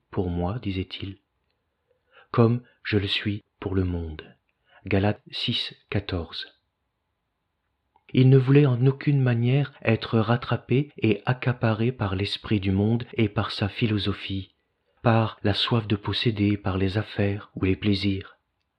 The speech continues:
Toutes ces choses, en fait, qui s'unissent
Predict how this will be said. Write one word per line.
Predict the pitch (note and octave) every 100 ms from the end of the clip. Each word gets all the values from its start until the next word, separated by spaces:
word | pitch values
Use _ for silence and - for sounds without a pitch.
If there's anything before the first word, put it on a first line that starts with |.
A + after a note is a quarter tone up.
| _ _ -
Toutes | - E3+
ces | - D3+
choses, | - - E3+ F3 C#3 - _
en | - B2
fait, | - D3 - _ _ _ _ -
qui | C3+
s'unissent | - - D3 C#3+ E3 - -